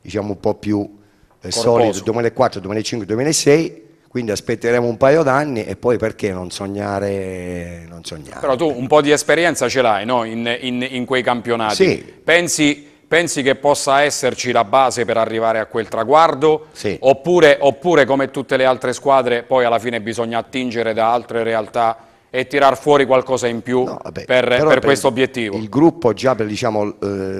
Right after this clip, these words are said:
Speaker 1: l'os-, l'ossatura principale già,
Speaker 2: Certo.
Speaker 1: eh, ce lo vedo io, in, tra, perlomeno con queste fasce d'età che t'ho detto, dai duemiladue, duemilacinque, duemilasei, quindi
Speaker 2: Certo.
Speaker 1: poi naturalmente devi mettere qualche pezzo da novanta,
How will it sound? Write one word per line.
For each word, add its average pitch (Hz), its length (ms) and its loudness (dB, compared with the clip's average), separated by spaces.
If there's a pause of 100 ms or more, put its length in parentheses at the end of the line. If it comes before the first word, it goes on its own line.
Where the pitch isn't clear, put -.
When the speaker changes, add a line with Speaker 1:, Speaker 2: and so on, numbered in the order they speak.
Speaker 1:
l'os-, 104 380 -6
l'ossatura 107 600 -2
principale 120 680 -2
già, 113 320 -2 (120)
Speaker 2:
Certo. 95 440 -4
Speaker 1:
eh, - 180 -18
ce - 160 -10
lo 101 100 0
vedo 95 300 -2
io, 73 220 -10
in, 73 280 -12
tra, 85 320 -6
perlomeno 95 440 -6
con 90 160 -10
queste 101 280 -10
fasce 95 360 -8
d'età 92 260 -6
che 92 160 -6
t'ho 95 140 -10
detto, 98 300 -6
dai 87 180 -8
duemiladue, 95 640 -6
duemilacinque, 92 720 -12
duemilasei, 87 520 -8
quindi 90 200 -10
Speaker 2:
Certo. 101 220 -12 (360)
Speaker 1:
poi 127 220 2
naturalmente 101 640 -4
devi 98 260 -4
mettere 107 420 -4
qualche 101 360 -4
pezzo 101 540 -4
da 101 100 -2
novanta, 98 720 -4